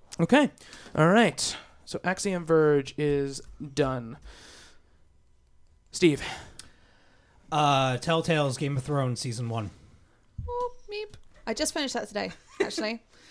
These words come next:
Speaker 1: <laughs> Does that mean you,
Speaker 3: Uh,
Speaker 1: are, are you putting up a, again? This is this process. Are, is this something you wanna keep here, or are you willing to let this go?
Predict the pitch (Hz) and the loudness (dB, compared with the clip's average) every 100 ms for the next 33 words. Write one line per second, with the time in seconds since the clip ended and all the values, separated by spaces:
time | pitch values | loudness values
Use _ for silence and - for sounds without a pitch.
0 | - - - _ 180 202 233 220 208 233 | -20 -20 -20 _ 2 4 6 6 4 0
1 | 226 220 202 208 190 202 233 214 190 190 | -2 2 6 6 6 6 6 6 2 0
2 | - - 214 214 196 165 240 214 202 - | -6 6 6 8 8 6 2 -2 -4 2
3 | 247 208 165 - 165 - 170 185 214 190 | 2 4 2 2 0 4 2 4 0 4
4 | 190 180 - - 208 - 240 254 196 175 | 4 4 0 -6 -4 -2 2 4 4 2
5 | 170 175 180 170 165 165 156 151 - 76 | 0 0 0 0 0 -2 -2 -4 -6 -10